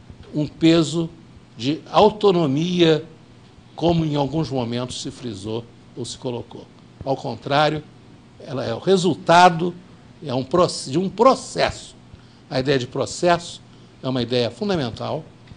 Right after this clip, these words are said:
<clears throat> para se discutir sociedade complexa em qualquer contexto, e no caso da Grécia e de Roma, a questão dos processos sócio, histórico, culturais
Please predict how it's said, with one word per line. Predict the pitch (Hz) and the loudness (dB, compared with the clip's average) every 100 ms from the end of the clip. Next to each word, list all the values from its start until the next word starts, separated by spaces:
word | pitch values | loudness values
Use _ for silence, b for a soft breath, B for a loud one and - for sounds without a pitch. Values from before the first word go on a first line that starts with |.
| - - | -20 -4
<clears throat> | 190 165 147 - - - - - - - | -2 -2 -4 -8 -20 -20 -20 -20 -20 -12
para | - | -8
se | 123 135 | -6 -6
discutir | 120 - - | -8 -10 -10
sociedade | 123 131 123 110 | -10 -8 -8 -8
complexa | 104 110 120 127 123 127 | -10 -12 -6 -6 -6 -12
em | |
qualquer | 151 120 101 131 117 | -8 -8 -6 -10 -10
contexto, | - 101 101 139 151 - - B B B B | -14 -18 -12 -12 -12 -16 -20 B B B B
e | 151 | -2
no | 160 | -2
caso | - 127 104 | 0 -2 -2
da | 113 | -6
Grécia | 110 110 117 - 117 | -4 -4 -4 -6 -14
e | |
de | 110 | -12
Roma, | 107 143 160 175 170 B B B B - | -8 -4 -4 -4 -10 B B B B -20
a | 139 | -10
questão | - 131 - 101 101 | -8 -8 -10 -14 -14
dos | 117 190 | -6 -6
processos | - 135 113 - 160 180 - - - - B B - | -4 -6 -6 -4 -2 -2 -4 -16 -16 -18 B B -14
sócio, | - 202 185 151 - | 2 6 6 4 -10
histórico, | - - 196 185 156 117 - | -14 -4 4 4 4 0 -10
culturais | 151 139 131 131 139 131 | -14 -8 -6 -2 -4 -6